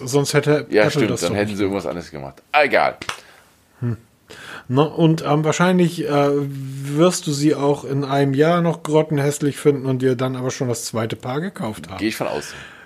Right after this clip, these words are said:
Speaker 1: So, äh, unsere Freunde von Amazfit. Amazfit, ähm, haben uns nicht mehr so lieb. Ich weiß gar nicht warum. Ähm, aber wir reden trotzdem immer wieder gerne über euch, weil wir mögen euch.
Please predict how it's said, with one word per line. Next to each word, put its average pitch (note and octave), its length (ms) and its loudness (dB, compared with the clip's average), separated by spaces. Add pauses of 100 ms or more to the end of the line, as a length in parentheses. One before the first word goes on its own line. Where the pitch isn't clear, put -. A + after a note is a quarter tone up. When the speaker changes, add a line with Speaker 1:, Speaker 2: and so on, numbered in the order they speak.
Speaker 1:
So, F3 380 6
äh, E3+ 60 2 (120)
unsere A3 300 6
Freunde E3 380 4
von D#3+ 200 0
Amazfit. C3 640 0
Amazfit, F#3+ 840 2
ähm, D3+ 360 0
haben D#3 260 2
uns D3+ 200 0
nicht C#3+ 120 0
mehr D3 160 4
so A#2 160 -2
lieb. G3 320 -2
Ich - 160 -8
weiß G#2 200 -4
gar G2+ 120 -8
nicht F#2+ 140 -10
warum. A#2+ 320 -2 (600)
Ähm, D#3+ 380 2
aber D#3 240 4
wir D#3+ 140 4
reden C#3 240 4
trotzdem A#2+ 440 -2
immer C3+ 240 0
wieder A#2+ 200 0
gerne C#3 300 0
über D#3+ 180 -2
euch, D3+ 280 -2
weil A#2 320 2
wir D#3 300 2
mögen B2 380 0
euch. G2 300 -10